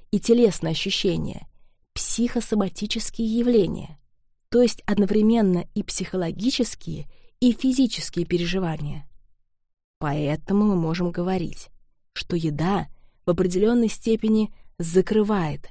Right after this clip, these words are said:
эмоциональную потребность в удовольствии и даже приносит радость. Проблема начинается там,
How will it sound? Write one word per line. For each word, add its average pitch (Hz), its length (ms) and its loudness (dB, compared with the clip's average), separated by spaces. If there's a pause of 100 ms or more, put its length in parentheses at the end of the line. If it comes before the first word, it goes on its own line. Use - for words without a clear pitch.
(100)
эмоциональную 170 840 2
потребность 170 720 0
в - 40 2
удовольствии 156 720 0 (440)
и 175 60 2
даже 151 360 -2
приносит 156 520 -4
радость. - 600 -4 (880)
Проблема 170 580 4
начинается 170 680 0
там, 202 420 2